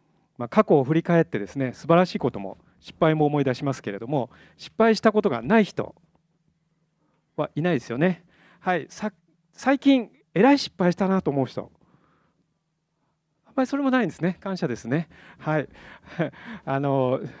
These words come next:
感謝です。で、まあ、特にですね、まあ、失敗ってよく思い出しません？私なんか割と思い出す方なんですけど、えー、苦しい思いになる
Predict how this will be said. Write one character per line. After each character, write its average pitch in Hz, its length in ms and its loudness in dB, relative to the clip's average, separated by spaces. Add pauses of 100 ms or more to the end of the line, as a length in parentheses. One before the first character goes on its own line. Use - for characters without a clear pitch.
(360)
感 160 180 -2
謝 135 120 0
で 107 80 -4
す。 101 200 -16 (380)
で、 160 220 2 (200)
ま 214 100 -4
あ、 - 20 -20
特 294 260 0
に 233 100 0
で 139 120 -2
す - 80 -12
ね、 185 100 0
ま 160 120 -2
あ、 - 20 -6
失 185 260 -8
敗 294 140 2
っ - 20 0
て - 80 -6
よ 277 140 -2
く 214 80 0
思 190 180 2
い - 20 2
出 214 120 0
し - 180 -8
ま 214 160 0
せ 165 160 0
ん？ 123 180 -8 (120)
私 185 280 -6
な 262 100 0
ん 233 40 -6
か 262 80 0
割 131 160 2
と 175 140 -2
思 170 320 -4
い - 20 -2
出 170 100 -2
す 160 60 -16
方 127 160 -6
な 110 120 -8
ん 98 40 -14
で 95 80 -16
す - 80 -20
け 104 140 -14
ど、 127 260 0 (400)
え 120 680 -4
ー、 - 20 -18
苦 175 180 -2
し - 120 -4
い 220 60 2
思 135 200 0
い 107 40 -8
に 107 60 -12
な 104 100 -10
る 110 220 -14